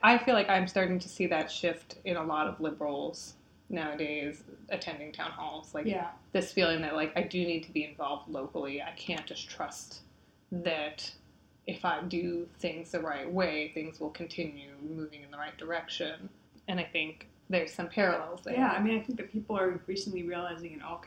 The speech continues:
Speaker 2: kinds of spheres of life that you have to be organized.
Speaker 1: Mm-hmm.
Speaker 2: But that's one thing that the right wing has, that they've been cultivating for decades, is real organization. I mean, these anti-choice groups can turn people out every day for not just and on any given day, but every day for months and years at a time,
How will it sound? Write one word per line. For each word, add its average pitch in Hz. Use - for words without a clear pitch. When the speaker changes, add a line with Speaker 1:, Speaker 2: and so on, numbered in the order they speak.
Speaker 2:
kinds 185
of 175
spheres 165
of 156
life 151
that -
you -
have -
to 170
be -
organized. -
Speaker 1:
Mm-hmm. 180
Speaker 2:
But -
that's 247
one 214
thing 175
that 165
the 160
right 170
wing 156
has, 156
that 185
they've 180
been 175
cultivating 165
for 156
decades, 180
is 165
real 196
organization. 185
I -
mean, -
these 165
anti-choice 185
groups 185
can 185
turn 196
people 196
out 196
every 190
day 185
for -
not 185
just 185
and 190
on 185
any 185
given 180
day, 156
but 170
every 196
day 175
for 180
months 180
and 175
years 175
at 165
a 160
time, 175